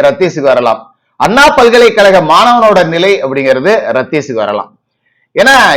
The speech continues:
இவங்களோட வரலாறு அப்படிங்கிறது அப்படி, யாராவது மாட்டிக்கிட்டா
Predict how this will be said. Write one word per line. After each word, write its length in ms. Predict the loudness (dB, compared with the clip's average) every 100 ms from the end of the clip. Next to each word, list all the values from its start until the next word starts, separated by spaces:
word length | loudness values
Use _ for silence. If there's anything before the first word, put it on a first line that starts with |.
| 0
இவங்களோட 360 | -2 0 2 4
வரலாறு 420 | 4 4 4 4
அப்படிங்கிறது 440 | 2 -2 -2 -2
அப்படி, 220 | -4 -6 -12 -14 _ _ _ _ _ -2
யாராவது 580 | 2 4 4 4 4 2
மாட்டிக்கிட்டா 500 | 0 0 -2 0 2